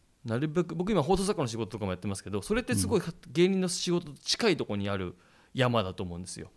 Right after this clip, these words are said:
Speaker 2: うん。
Speaker 1: だから、もっとこのすっごく遠い、まあ、今、だから、トイレとか掃除とか割と遠いから
Speaker 2: うん。
Speaker 1: いいと思うんですけど、なんでしょうね、こう、自分の興味あるとこで、まあ、何でもいいです。昆虫博士でもいいし、
Speaker 2: うん。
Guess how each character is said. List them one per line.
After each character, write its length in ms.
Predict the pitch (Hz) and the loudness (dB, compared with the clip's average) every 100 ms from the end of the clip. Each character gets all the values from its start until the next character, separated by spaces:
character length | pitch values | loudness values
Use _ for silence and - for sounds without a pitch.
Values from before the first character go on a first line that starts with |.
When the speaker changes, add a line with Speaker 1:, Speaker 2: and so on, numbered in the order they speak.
| - | -2
Speaker 2:
う 40 | |
ん。 120 | 117 101 | 0 2
Speaker 1:
だ 80 | |
か 40 | 131 | 4
ら、 20 | |
も 60 | 226 | 4
っ 40 | |
と 480 | - 117 110 87 - | 2 4 4 2 -4
こ 120 | 113 | -4
の 80 | 107 | -2
す 180 | - - | -2 -2
っ 20 | |
ご 120 | - | -4
く 100 | - | -6
遠 200 | - 120 | 0 2
い、 20 | 131 | 6
ま 100 | 196 | 6
あ、 20 | |
今、 200 | 233 160 | 6 6
だ 80 | 113 | 4
か 60 | |
ら、 40 | 104 | 4
ト 160 | 233 | 4
イ 60 | 226 | 4
レ 80 | 156 | 4
と 120 | 113 | 2
か 60 | |
掃 160 | - 131 | 0 0
除 80 | 123 | 2
と 80 | 110 | 2
か 80 | |
割 180 | 98 110 | 4 2
と 120 | 123 | 2
遠 240 | - 139 139 | 2 4 4
い 80 | 127 | 2
か 100 | 85 | 0
ら 240 | 95 - - | 0 -2 -2
Speaker 2:
う 40 | |
ん。 260 | 113 98 92 - | -2 -2 -4 -2
Speaker 1:
い 100 | 120 | 0
い 40 | |
と 80 | 104 | 2
思 100 | 87 | 0
う 20 | |
ん 40 | |
で 20 | 87 | -2
す 80 | |
け 100 | - | -2
ど、 260 | 95 95 92 - - - _ _ _ - | 0 2 0 -8 -20 -20 _ _ _ -10
な 120 | 107 | -6
ん 20 | |
で 60 | 117 | -6
し 40 | |
ょ 40 | 85 | -6
う 40 | |
ね、 200 | 85 80 92 | -10 -10 -10
こ 1160 | - 90 87 85 85 85 82 82 85 85 82 - 175 | -6 -4 -4 -4 -6 -6 -10 -10 -10 -10 -12 -14 -12
う、 40 | 120 | -8
自 180 | 107 | -4
分 140 | 120 147 | 0 0
の 60 | 139 | 2
興 180 | 190 | 2
味 100 | 165 123 | 4 2
あ 40 | |
る 80 | 104 | 0
と 80 | 107 | -2
こ 140 | 123 | 0
で、 180 | 170 107 | 2 2
ま 120 | 104 | -2
あ、 40 | |
何 160 | 98 104 | 0 4
で 80 | 139 | 4
も 40 | |
い 0 | |
い 20 | |
で 20 | 120 | 4
す。 80 | |
昆 260 | - 120 120 - | 0 2 2 2
虫 340 | 127 123 127 - _ _ _ _ _ | 0 0 -2 -6 _ _ _ _ _
博 240 | - 139 110 | -2 0 0
士 100 | 98 | -2
で 80 | |
も 120 | 90 110 | -2 -2
い 100 | 104 | -2
い 40 | |
し、 380 | - 123 104 107 - _ _ | 0 0 0 -2 -14 _ _
Speaker 2:
う 20 | 107 | -6
ん。 180 | 98 | -6